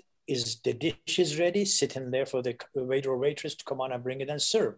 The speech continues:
That's the post-production time. This is whole time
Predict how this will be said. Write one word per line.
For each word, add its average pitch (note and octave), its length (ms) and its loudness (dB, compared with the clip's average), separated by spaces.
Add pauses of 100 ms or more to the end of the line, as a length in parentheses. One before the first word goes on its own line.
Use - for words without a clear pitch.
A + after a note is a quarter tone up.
(300)
That's - 260 2
the D3 100 4
post-production B2 1040 4
time. - 240 -16 (600)
This G3 400 8
is D3+ 260 -2
whole G#3+ 680 8
time C3 760 -6